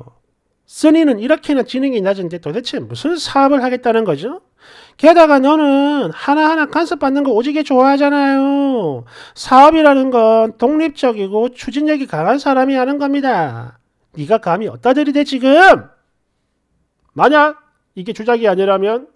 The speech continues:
정말, 정말 심각한 병이죠. 병입니다, 병. 아, 이 사람 너무 위험한데 자기 뜻대로 안 되면 진짜 미친 사고라도 칠 것 같은 그런 느낌이 들어요.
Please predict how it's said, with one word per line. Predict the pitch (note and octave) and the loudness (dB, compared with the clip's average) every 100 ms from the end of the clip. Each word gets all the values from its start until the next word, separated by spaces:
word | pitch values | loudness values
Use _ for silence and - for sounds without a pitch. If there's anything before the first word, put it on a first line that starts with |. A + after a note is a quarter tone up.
| _ _ _ | _ _ _
정말, | - B2+ G3+ C#4+ | -20 -8 0 2
정말 | C#4+ C4+ C4 | 0 0 0
심각한 | B3 - C#4+ C4 A#3+ - A3 | 0 -4 -6 -6 -8 -10 -10
병이죠. | C3+ F3+ F#3 A#2 _ _ - _ | -8 -8 -10 -16 _ _ -20 _
병입니다, | D3 A#3+ B3+ C3 | -2 -2 -4 -8
병. | A#2+ E3 B2 - _ _ _ _ _ _ _ _ _ - - - _ - | -4 -4 -4 -12 _ _ _ _ _ _ _ _ _ -20 -20 -20 _ 0
아, | G3 A#3 A#3+ | 4 6 4
이 | G3 | 0
사람 | - A3 A3 G#3 G#3 G#3 G#3 A3 G#3 | -2 2 4 4 4 2 -2 -6 -8
너무 | D#3 G3 D4 | -4 -2 2
위험한데 | C4+ C4 A#3+ G3+ F3+ E3+ F#3 G3+ G#3+ | 2 2 2 -2 -4 -4 -6 -8 -8
자기 | - C4 D4 | -2 -2 -2
뜻대로 | D4 - D4 C#4+ | -8 -4 -2 0
안 | A3+ | -2
되면 | G3 G#3 G3+ F#3 F#3 G3 | -4 -4 -4 -6 -8 -12
진짜 | - C4+ - A3 | -12 -10 -4 -2
미친 | F#3+ C#4 - - C4 | -2 -6 -8 -6 -6
사고라도 | B3+ A3+ A3 B3 B3 A#3+ | -4 -2 -2 0 -2 -4
칠 | - E4 | -8 -8
것 | D#4 | -4
같은 | C#4 C4 C4 A#3+ | -4 -4 -8 -6
그런 | B3 C#4 | -4 -4
느낌이 | C4+ C4 B3+ A#3+ | -4 -8 -10 -6
들어요. | C#4+ C#4+ D4 F3 | 2 6 6 4